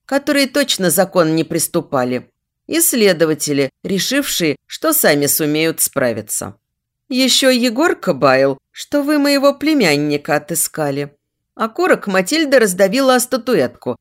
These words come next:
изображавшую оскаленного медведя. «Муженёк мой охоту жаловал. Всё ходил, пока не узнала, на кого он охотится»,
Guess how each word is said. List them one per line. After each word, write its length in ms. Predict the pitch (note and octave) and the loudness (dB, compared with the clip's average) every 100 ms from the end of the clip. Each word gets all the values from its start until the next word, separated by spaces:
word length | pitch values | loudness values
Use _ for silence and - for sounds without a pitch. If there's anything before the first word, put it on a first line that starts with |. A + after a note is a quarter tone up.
| _ | _
изображавшую 800 | A#3+ A#3 G#3+ G#3 G#3+ B3 - G3 | -4 -2 0 0 0 -2 2 2
оскаленного 600 | F#3 - F3 F3 E3+ E3 | 2 0 0 2 2 2
медведя. 680 | D#3+ C#3 A#2+ A2+ - G#2+ - _ _ _ _ _ _ | 0 -2 -4 -6 -6 -10 -10 _ _ _ _ _ _
«Муженёк 640 | F4 E4+ D#4 D#4 G#3 E3+ - | -2 0 2 2 4 2 -2
мой 380 | E3+ E3+ F3 - | -2 0 -2 -2
охоту 500 | A#3+ G#3+ F#3 D#3 E3+ | -4 -2 0 0 -2
жаловал. 680 | D3+ D#3 C#3+ C#3+ D3 D3 _ _ _ | 0 2 2 2 -2 -4 _ _ _
Всё 260 | - F4 E4 | -6 -4 -2
ходил, 460 | F4+ B3+ G#3 G3+ - - | 0 0 2 0 0 -4
пока 260 | A#3+ A3+ G#3+ | -4 2 2
не 160 | G#3+ | 2
узнала, 420 | G#3 G#3 C4 A3+ | 0 2 4 4
на 140 | G3+ G3 | 4 2
кого 300 | G#3+ G3+ G3+ | 2 4 4
он 160 | F#3+ | 4
охотится», 800 | G3+ - C#3+ - C#3+ - C#3+ C#3 | 2 2 -2 -2 -10 -6 -6 -8